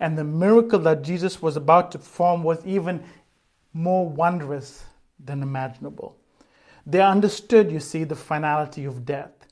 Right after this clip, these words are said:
This girl certainly was dead, and they could not comprehend his words.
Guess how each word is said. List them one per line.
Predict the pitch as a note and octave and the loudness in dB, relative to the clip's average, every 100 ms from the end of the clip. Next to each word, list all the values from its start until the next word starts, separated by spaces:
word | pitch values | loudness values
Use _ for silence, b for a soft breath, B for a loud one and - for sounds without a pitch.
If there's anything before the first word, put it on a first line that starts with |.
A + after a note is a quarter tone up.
| b b b | b b b
This | - G#3 | 2 2
girl | G#3 G3+ F#3 F3 B B B B _ _ | 6 6 6 4 B B B B _ _
certainly | - A3 G#3 G#3 F#3 F#3 | 2 4 4 2 -4 -4
was | D#3+ C#3+ E3 D#3+ C3 | -4 4 6 6 2
dead, | - - E3+ C#3+ C#3+ A#2+ _ _ | -10 2 4 2 -2 -12 _ _
and | D#3 D3+ | -8 -4
they | D#3+ | -4
could | E3 - G#3 | -2 0 2
not | G#3+ G#3 - | 2 0 -4
comprehend | - G#3 G3+ G#3+ D3+ F3 | 0 0 0 -8 -6 -4
his | D#3+ C#3 | -4 -4
words. | C#3 E3 D#3 D#3 D3 | -2 2 2 2 -4